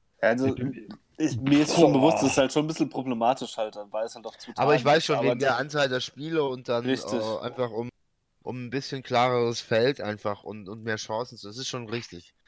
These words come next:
Speaker 1: Also
Speaker 3: Das
Speaker 1: nur
Speaker 3: Problem
Speaker 1: mal so
Speaker 3: ist zum Beispiel wegen dem Sonntag haben wir das eher das Problem, dass die Con halt auch quasi, ich glaub, siebzehn Uhr oder so ist da vorbei.
Speaker 2: Ja, ja.
Speaker 3: Und in dem Rahmen sollten wir uns auch bewegen.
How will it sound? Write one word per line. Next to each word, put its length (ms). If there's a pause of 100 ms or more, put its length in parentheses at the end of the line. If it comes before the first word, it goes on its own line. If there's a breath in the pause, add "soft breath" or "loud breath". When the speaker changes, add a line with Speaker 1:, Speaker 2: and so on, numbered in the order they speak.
(280 loud breath)
Speaker 1:
Also 100
Speaker 3:
Das 80
Speaker 1:
nur 60
Speaker 3:
Problem 80
Speaker 1:
mal 200
so 100
Speaker 3:
ist 20
zum 200
Beispiel 220
wegen 160
dem 100
Sonntag 540 (400 loud breath)
haben 160
wir 80
das 160
eher 160
das 140
Problem, 360
dass 140
die 120
Con 320
halt 240
auch 280
quasi, 460 (420 soft breath)
ich 80
glaub, 180
siebzehn 520
Uhr 260
oder 140
so 240
ist 160
da 100
vorbei. 500
Speaker 2:
Ja, 160 (480)
ja. 160 (120)
Speaker 3:
Und 160
in 100
dem 180
Rahmen 280
sollten 400
wir 120
uns 140
auch 260
bewegen. 560